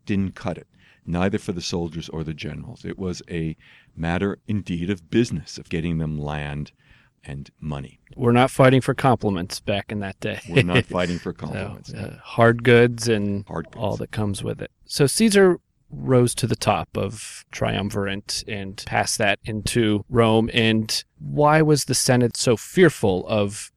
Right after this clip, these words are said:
Speaker 2: his dominance, of his prowess? Was it because of his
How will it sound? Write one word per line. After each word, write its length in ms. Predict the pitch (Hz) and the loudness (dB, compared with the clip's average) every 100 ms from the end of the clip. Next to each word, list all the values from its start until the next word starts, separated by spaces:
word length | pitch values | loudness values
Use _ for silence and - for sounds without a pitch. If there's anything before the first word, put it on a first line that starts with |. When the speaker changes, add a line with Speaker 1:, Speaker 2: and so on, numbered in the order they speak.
| _ | _
Speaker 2:
his 220 | - 104 | -4 -4
dominance, 640 | - 98 90 87 82 - 110 | 0 0 0 -4 -6 -4 -4
of 160 | 101 | -4
his 180 | 113 101 | -6 -6
prowess? 560 | - 110 92 90 87 120 | -2 0 0 0 -4 -6
Was 160 | 104 | -6
it 80 | 107 - | -8 -10
because 420 | 104 - 139 131 | -4 4 6 6
of 180 | 120 - | -2 0
his 400 | 120 120 110 | 0 2 -2